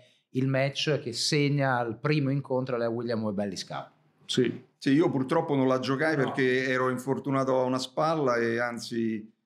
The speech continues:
Speaker 3: miracolosamente il dottor Rota riuscì a portarmi <laughs> al mondiale mezzo incerottato, però con la fiducia piena di Marco Bollesan, insomma,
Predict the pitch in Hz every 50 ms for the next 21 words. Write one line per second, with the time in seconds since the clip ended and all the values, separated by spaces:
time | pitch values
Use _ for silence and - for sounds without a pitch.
0 | _ _ _ _ _ _ - 110 113 117 117 120 120 120 120 120 117 113 127 127
1 | 131 139 139 135 139 123 113 113 113 113 113 - 117 117 117 123 135 131 123 123
2 | 113 110 113 107 - - - 233 226 127 117 - - 135 127 131 - - 135 -
3 | - 147 143 143 - - 156 151 151 147 147 156 170 160 147 151 190 160 139 147
4 | 151 143 143 143 143 139 139 139 135 127 131 196 208 214 220 214 180 - 127 131
5 | 143 131 117 120 135 131 131 - 135 135 143 139 139 - 156 147 135 120 113 127
6 | 131 120 - 123 117 117 113 117 117 117 127 131 127 123 117 117 113 104 - 123
7 | 123 120 117 113 107 110 113 113 - - 123 113 113 123 131 135 131 127 113 110
8 | 101 113 110 107 107 101 104 113 113 117 113 107 104 101